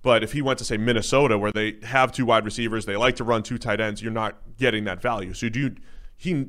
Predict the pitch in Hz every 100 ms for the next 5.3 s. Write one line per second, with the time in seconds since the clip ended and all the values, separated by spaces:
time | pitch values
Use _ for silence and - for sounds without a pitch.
0 | 120 156 185 139 139 127 110 117 135 -
1 | 120 123 110 98 165 139 95 90 - -
2 | - _ - - 113 120 135 139 131 117
3 | 117 117 101 98 101 - 123 120 98 -
4 | - 185 - 135 127 120 110 98 - 151
5 | 95 92